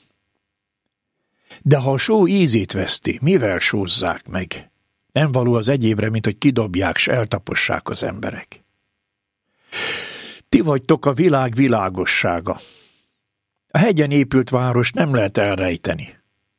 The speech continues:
Lámpát se azért gyújtanak, hogy véka alá rejtsék, hanem a lámpatartóra teszik, hogy világítson mindenkinek a házban.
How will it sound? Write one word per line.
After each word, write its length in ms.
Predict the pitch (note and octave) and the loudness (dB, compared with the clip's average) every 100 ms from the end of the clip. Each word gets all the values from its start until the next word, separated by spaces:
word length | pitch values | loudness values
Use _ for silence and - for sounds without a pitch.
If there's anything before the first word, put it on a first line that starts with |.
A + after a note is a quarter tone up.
| _ _ _ _ _ _ _ _ _ - | _ _ _ _ _ _ _ _ _ -2
Lámpát 460 | A#2 C3+ A#2 A#2 | 0 0 -2 -2
se 120 | - | 0
azért 300 | C3 B2+ C3 | 2 2 2
gyújtanak, 480 | B2 C3+ B2 C3 B2 | 4 2 2 0 2
hogy 140 | B2 G#2+ | 0 2
véka 360 | C3 A#2+ C3+ | 0 2 2
alá 200 | C#3+ B2+ | 2 2
rejtsék, 440 | C3 B2+ - C3 A#2+ | 2 0 2 0 2
hanem 220 | C#3+ C#3 | 0 2
a 80 | D3 | 2
lámpatartóra 880 | C#3 A2+ G2+ F#2+ G2 F2+ A2+ G2 F#2+ | 0 -2 -4 -2 -4 -2 -2 -2 -2
teszik, 340 | A#2 - A#2+ | -2 0 0
hogy 140 | C3 | 0
világítson 760 | C#3 G3+ D#3 C#3 B2+ B2 - D3 | 0 0 0 0 0 0 0 0
mindenkinek 800 | D3+ D3+ G#2+ G2 - G2 F#2+ - | 0 0 0 -2 -4 -6 -4 -4
a 60 | |
házban. 640 | F2+ - G#2 - A2 G3 | -4 -6 -6 -8 -8 -8